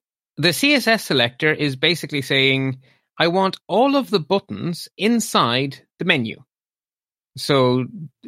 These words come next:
uh, pound sign, shebang, whatever we're calling it, login underscore D D underscore M is the menu. So span class equals drop down menu, I D equals login D D M.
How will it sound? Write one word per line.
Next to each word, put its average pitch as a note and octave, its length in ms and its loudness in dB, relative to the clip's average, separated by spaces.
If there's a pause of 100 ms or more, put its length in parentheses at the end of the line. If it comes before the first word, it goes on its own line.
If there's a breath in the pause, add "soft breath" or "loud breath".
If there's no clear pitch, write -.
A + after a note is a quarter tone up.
(160)
uh, B2+ 320 0
pound E3 300 0
sign, D3 240 0
shebang, C3+ 460 0
whatever C3 280 0
we're B2 80 -2
calling B2 360 0
it, - 200 -4
login C#3 640 2
underscore C3 380 0
D A#2+ 120 -2
D B2 140 2
underscore A#2+ 380 -2
M C#3 440 0 (120)
is B2 180 -2
the B2 80 0
menu. A#2+ 360 2
So A2+ 300 -4 (300)
span A#2 400 -2
class A#2 320 -4
equals A2+ 200 -4
drop A#2 180 0
down A#2+ 180 2
menu, A#2 340 2
I A2+ 140 0
D A#2 360 0
equals A#2 460 -2
login A#2 320 0
D A#2+ 120 2
D A2+ 160 0
M. D3 280 -2